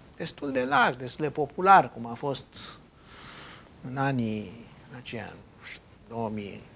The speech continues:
șaisprezece, șaptesprezece, optsprezece, nouăsprezece, nu? Când au ajuns pe valul ăsta. Și care are niște rădăcini în societate.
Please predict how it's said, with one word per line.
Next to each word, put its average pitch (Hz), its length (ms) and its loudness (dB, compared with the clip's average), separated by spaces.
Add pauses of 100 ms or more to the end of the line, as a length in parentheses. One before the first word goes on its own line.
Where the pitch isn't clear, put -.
(200)
șaisprezece, - 560 4
șaptesprezece, 160 460 8
optsprezece, 107 800 2
nouăsprezece, 147 600 4
nu? 180 180 0
Când 147 360 -6 (880)
au 156 140 0
ajuns 151 440 6
pe - 120 -4
valul 123 380 8
ăsta. - 300 -4 (1000)
Și - 120 -6
care 185 220 4
are 269 160 10
niște 196 360 6
rădăcini 117 600 0
în 92 120 -12 (160)
societate. 117 920 -8